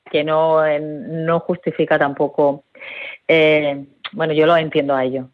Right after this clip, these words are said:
Entiendo que ellos están ahí para reclamarnos, están para empujarnos, porque para eso son los sindicatos.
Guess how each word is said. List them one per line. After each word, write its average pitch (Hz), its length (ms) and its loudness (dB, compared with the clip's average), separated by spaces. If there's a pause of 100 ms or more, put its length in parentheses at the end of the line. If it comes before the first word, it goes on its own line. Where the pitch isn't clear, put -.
Entiendo 147 400 -2
que 151 100 0
ellos 156 200 2 (140)
están 151 300 -2
ahí 147 120 0
para 143 160 0
reclamarnos, 147 520 0
están 180 180 -2
para 160 140 2
empujarnos, 175 540 0 (240)
porque - 260 -2
para 147 200 4
eso 165 180 -2
son 156 200 -2
los 156 100 -4
sindicatos. 170 600 -2